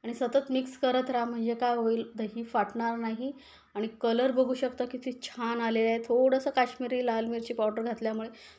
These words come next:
कलर खूप छान येतो. काश्मीरी लाल मिरची पावडर तसंही तिखट नसते, फक्त कलरसाठी आपण इथे वापरलेली आहे. आता हे जर तुम्हाला माझ्या रेसिपी आवडत असतील तर चॅनलला लाईक्स, कमेंट्स आणि सबस्क्राईब करायला विसरू नका.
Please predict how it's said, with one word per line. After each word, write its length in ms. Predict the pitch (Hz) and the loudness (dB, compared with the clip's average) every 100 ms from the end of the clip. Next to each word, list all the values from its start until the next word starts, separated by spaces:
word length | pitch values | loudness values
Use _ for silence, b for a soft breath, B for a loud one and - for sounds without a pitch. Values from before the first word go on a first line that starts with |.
| B | B
कलर 300 | 240 233 233 | -2 0 0
खूप 200 | - 254 - | -2 -8 -4
छान 200 | 233 226 | -2 -2
येतो. 140 | 208 | -2
काश्मीरी 480 | 214 214 - 247 254 | -2 -4 -4 -2 0
लाल 160 | 240 233 | 0 -2
मिरची 260 | 233 226 | -6 -6
पावडर 260 | - 220 226 233 | -4 -2 -4 -6
तसंही 320 | 226 240 233 233 - | -4 -4 -4 -8 -14
तिखट 340 | 233 247 269 | -4 0 0
नसते, 340 | 262 220 - 247 B B B B - | -2 -4 -4 -6 B B B B -10
फक्त 260 | 254 - 269 | -6 -2 0
कलरसाठी 800 | 269 233 233 226 - - 226 220 | 2 0 0 -4 -12 -6 -4 0
आपण 180 | 226 - | -2 0
इथे 200 | 220 233 | -2 0
वापरलेली 560 | 233 202 226 220 220 226 | 0 0 -2 -2 0 0
आहे. 300 | 214 208 294 - _ b b b b _ | -2 -4 -8 -10 _ b b b b _
आता 160 | - 214 | -10 -6
हे 260 | 214 220 | -4 -4
जर 160 | 220 233 247 | -4 -4 -2
तुम्हाला 280 | 262 262 254 | 0 2 2
माझ्या 260 | 254 254 | 0 0
रेसिपी 360 | 254 233 254 247 | 0 -2 -2 0
आवडत 320 | 233 226 233 240 | 2 2 0 -2
असतील 360 | 240 233 220 | -2 -4 -4
तर 60 | 220 | -4
चॅनलला 440 | 220 214 214 220 | -4 -4 -2 -2
लाईक्स, 320 | 214 202 214 - | 0 0 -2 -6
कमेंट्स 420 | 220 214 214 220 | -6 -4 -4 -4
आणि 120 | 214 | -6
सबस्क्राईब 580 | 220 220 220 - 262 269 269 | -4 -6 -4 -2 0 0 0
करायला 300 | 254 254 254 | -2 0 0
विसरू 320 | 247 233 254 | -4 -8 -8
नका. 320 | 254 240 233 | -6 -6 -6